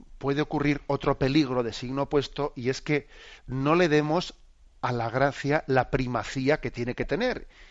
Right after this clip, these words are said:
y seamos demasiado, eh, pues podríamos decir, eh, voluntaristas y rigoristas, y podíamos vivir la ley desvinculada de la gracia, ¿eh? en un puro voluntarismo.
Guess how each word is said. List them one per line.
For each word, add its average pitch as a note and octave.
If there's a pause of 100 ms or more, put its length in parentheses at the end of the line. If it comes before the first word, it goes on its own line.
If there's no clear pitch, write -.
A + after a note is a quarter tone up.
(180)
y A#2
seamos A#2+
demasiado, B2+ (220)
eh, A#2 (400)
pues -
podríamos A2+
decir, C3 (600)
eh, A#2+
voluntaristas A#2+
y B2+
rigoristas, B2+ (360)
y C3+ (640)
podíamos A#2+ (280)
vivir C3
la C3+
ley C3+
desvinculada B2+
de A#2+
la G#2+
gracia, A2 (120)
¿eh? B2+
en A#2+
un C3
puro C3
voluntarismo. A#2+